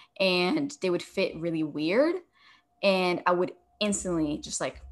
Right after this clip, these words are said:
mood is ruined. I don't wanna go. I don't wanna eat. I don't, I just wanna be here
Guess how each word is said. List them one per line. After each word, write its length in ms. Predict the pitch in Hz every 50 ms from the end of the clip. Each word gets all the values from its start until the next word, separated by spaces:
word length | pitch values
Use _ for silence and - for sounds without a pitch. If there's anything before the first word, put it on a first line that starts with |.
| - -
mood 420 | 170 175 190 196 202 202 208 190
is 300 | 185 165 156 151 - - -
ruined. 760 | 156 156 156 156 175 190 196 190 180 147 139 - - - - - - - - - - - - - - -
I 60 | 160
don't 100 | 156 156
wanna 140 | 160 147 143
go. 760 | 151 - 208 220 226 220 214 214 208 202 202 196 196 202 - - - - - - -
I 100 | - 160
don't 120 | 151 160 156
wanna 220 | 156 147 151 139 -
eat. 600 | - 190 208 214 208 196 - - - - - - - - - - - -
I 120 | 165 170
don't, 180 | 170 165 165 - -
I 100 | 180 165
just 160 | 165 180 175
wanna 220 | 190 180 175 175 165
be 220 | 156 143 147 156
here 420 | 165 170 160 156 151 151 151 -